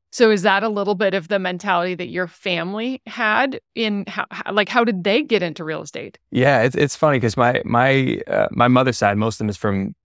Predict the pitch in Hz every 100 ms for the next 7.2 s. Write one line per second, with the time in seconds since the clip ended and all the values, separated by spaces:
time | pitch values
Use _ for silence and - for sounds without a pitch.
0 | - - 107 101 101 - 98 - 104 98
1 | 104 104 104 98 95 - - 101 98 95
2 | 98 - 107 104 120 113 101 98 95 104
3 | 101 98 101 110 120 120 117 117 104 101
4 | 113 117 - - - 101 98 107 107 101
5 | 92 - - 110 113 117 123 107 98 110
6 | 98 - 113 107 98 107 117 - 98 92
7 | 92 -